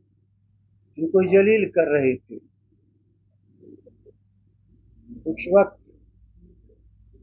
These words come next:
हमारे राष्ट्रीय अध्यक्ष जी ने कहा कि आप लोग कोशिश करना, ये मरने न पावे, इसको बचा लेना। राज्यसभा के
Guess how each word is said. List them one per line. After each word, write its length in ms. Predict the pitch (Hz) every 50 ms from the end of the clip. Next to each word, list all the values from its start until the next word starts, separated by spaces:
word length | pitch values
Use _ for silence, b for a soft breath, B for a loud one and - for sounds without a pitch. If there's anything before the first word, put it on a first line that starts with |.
| - - - - - -
हमारे 320 | - 147 151 151 156 151 156
राष्ट्रीय 480 | 160 165 165 165 - - 196 190 175
अध्यक्ष 360 | 165 165 165 - 160 170 - -
जी 340 | - - 156 165 160 151
ने 60 | 151 143
कहा 500 | 147 - 143 135 143 160 180 185 190 190
कि 1500 | - - _ _ _ _ _ _ _ _ _ _ _ _ _ _ _ _ _ _ _ _ _ _ _ _ _ - 139
आप 200 | 139 143 - -
लोग 320 | 147 160 156 143 - - - _ _ _ _ -
कोशिश 480 | - 170 180 185 - - 226 214 - - -
करना, 500 | 151 147 147 156 165 170 165 143 - - - _ _ _ _ _ _ _ _ _ _ _ - _ _ _ _ _ _ _ _ _ -
ये 80 | 156 160
मरने 420 | 165 170 190 190 185 190 202 196
न 160 | 180 165 165
पावे, 420 | 165 160 147 147 151 151 170 165 156
इसको 240 | - - - 175 151
बचा 360 | 156 151 139 - 147 143 139
लेना। 440 | 127 123 123 120 127 - - - _ _ _ _ _ _ _ _ _ _ _ _ _ _ _ _ _ _ _ - - - - - _ _ - _ _ _ _ _ _ _ _ _ _ _ _ _ _ _ _ _ _ _ _ _ _ _ _ _ _ _ _ _ _ _ _ _ _ _ _ _ - 135
राज्यसभा 640 | 135 156 185 196 180 - - 185 175 170 175 175 170
के 360 | 170 - 180 175 170 165